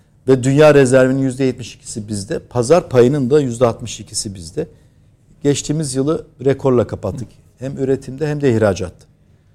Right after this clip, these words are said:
İki milyon altı yüz elli bin tonluk bir üretimimiz oldu ve bir nokta üç milyar dolarlık da bir ihracatımız oldu. İki bin yirmi birde bu rakam bir milyar otuzdu. Yani yüzde otuz civarında bir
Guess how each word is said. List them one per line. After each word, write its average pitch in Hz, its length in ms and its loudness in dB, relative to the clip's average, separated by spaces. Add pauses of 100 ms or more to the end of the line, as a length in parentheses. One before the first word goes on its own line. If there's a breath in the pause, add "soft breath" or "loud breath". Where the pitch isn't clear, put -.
(240)
İki - 380 -6 (320)
milyon 127 340 -4
altı 127 280 -2
yüz 123 120 -6
elli 131 220 -2
bin 127 100 -6
tonluk 120 420 -6
bir 117 280 -8 (140)
üretimimiz 113 680 -8 (140)
oldu 123 420 -4 (580)
ve 123 180 -4
bir 147 200 -2
nokta 127 240 -4
üç 143 180 -12
milyar 120 320 -2
dolarlık 110 500 -4
da 156 80 -10
bir 127 100 -6
ihracatımız 101 760 -2
oldu. 82 300 -10 (480 soft breath)
İki 143 300 -4
bin 160 120 0
yirmi 147 340 0
birde 147 280 0
bu 147 80 -2
rakam 143 380 -2
bir 143 120 -6
milyar 139 360 -2
otuzdu. 120 600 -6
Yani 117 220 -8
yüzde 135 280 -6
otuz 143 560 -2
civarında 120 520 2
bir 131 140 -6